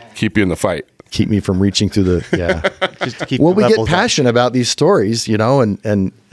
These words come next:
Speaker 2: uh, in this case, we'd already made it and it was done. And,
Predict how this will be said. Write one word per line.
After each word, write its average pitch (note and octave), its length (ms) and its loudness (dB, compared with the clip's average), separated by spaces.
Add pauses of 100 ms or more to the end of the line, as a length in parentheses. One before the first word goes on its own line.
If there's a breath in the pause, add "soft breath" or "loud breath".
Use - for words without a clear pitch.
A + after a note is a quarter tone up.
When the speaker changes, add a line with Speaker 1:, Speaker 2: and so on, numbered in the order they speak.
Speaker 2:
uh, G#2 380 -10
in G#2 140 -2
this B2 120 2
case, A2 320 0
we'd F#2+ 140 2
already G2 300 2 (180)
made F#2+ 340 0
it F#2 140 0
and D#2 160 -4
it D#2 80 -10
was D#2 140 -8
done. F2+ 400 2
And, D#2 200 0